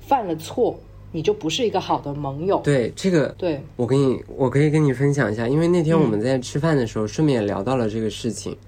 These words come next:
Speaker 1: 嗯。
Speaker 2: 然后我当时就听到了很多来自顺性别的视角，就是他们怎么看待 misgender 这个事情的。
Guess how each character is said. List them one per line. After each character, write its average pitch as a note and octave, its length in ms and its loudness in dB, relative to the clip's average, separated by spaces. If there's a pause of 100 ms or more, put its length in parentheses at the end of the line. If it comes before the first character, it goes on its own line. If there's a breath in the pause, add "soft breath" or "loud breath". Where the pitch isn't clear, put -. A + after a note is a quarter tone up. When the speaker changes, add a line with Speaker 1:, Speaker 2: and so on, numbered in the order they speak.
(120)
Speaker 1:
嗯。 G3 280 -6
Speaker 2:
然 B2 140 -2
后 E3 100 4
我 B2+ 160 4
当 E3 240 2
时 D3 160 -2
就 C#3 140 4
听 D#3 260 0
到 D#3 140 4
了 A#2+ 140 2
很 G#2 180 -4
多 A#2+ 180 2
来 G#2 220 2
自 C3 320 -2
顺 D#3 300 0
性 A#2 180 -2
别 G2 140 -2
的 G2+ 120 -6
视 A2+ 220 -4
角， G2+ 300 -6
就 B2 100 -6
是 A2+ 100 -4
他 D#3+ 220 -2
们 G3 160 2
怎 G#2 100 -4
么 G2 80 -4
看 A2 240 -4
待 A2 240 -6
misgender C3 520 2
这 G2+ 120 0
个 G2+ 60 -2
事 G2+ 180 -8
情 G2 200 -10
的。 - 80 -14